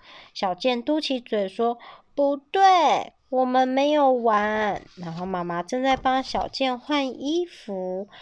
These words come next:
爸爸想了想，笑着说：“大家说的都不对，那我来猜看看，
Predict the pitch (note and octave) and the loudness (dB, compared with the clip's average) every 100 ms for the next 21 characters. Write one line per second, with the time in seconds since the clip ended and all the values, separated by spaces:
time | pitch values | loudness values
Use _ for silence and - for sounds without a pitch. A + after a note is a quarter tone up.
0 | - - - - F#3+ G3+ A3+ - G#3 G3+ | -20 -20 -10 -4 -2 0 0 -2 -4 -4
1 | G3+ - G3 E3+ - A3 G#3 G3+ - G3+ | -4 -6 -6 -6 -4 -4 -2 -4 -2 -2
2 | G#3 - - - - G3+ F#3+ F#3+ G3 G3 | -2 -8 -20 -20 -6 0 0 2 0 0
3 | G3+ G3+ G3 F#3 A3 A#3+ G#3 F#3+ A3+ G#3 | -2 0 0 2 2 2 -2 -2 0 2
4 | A3+ F4+ E4+ C#4+ C4+ B3+ D4 D4 C#4 D4 | 4 4 6 8 6 4 4 4 4 4
5 | D4 G3 | 4 2